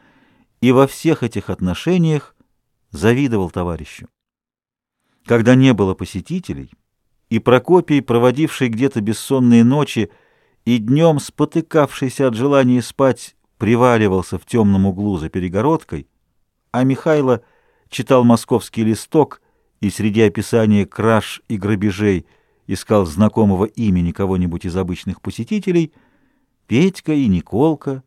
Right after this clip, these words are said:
беседовали. Последний всегда становился добрее, оставаясь вдвоём,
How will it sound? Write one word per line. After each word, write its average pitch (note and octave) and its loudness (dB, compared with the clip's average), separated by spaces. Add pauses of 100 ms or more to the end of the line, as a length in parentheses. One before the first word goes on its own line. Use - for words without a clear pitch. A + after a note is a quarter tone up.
(160)
беседовали. D2+ -8 (1160)
Последний B2+ 0
всегда A#2 -2
становился A2 0
добрее, G#2+ 0
оставаясь F#2 -4
вдвоём, E2 -4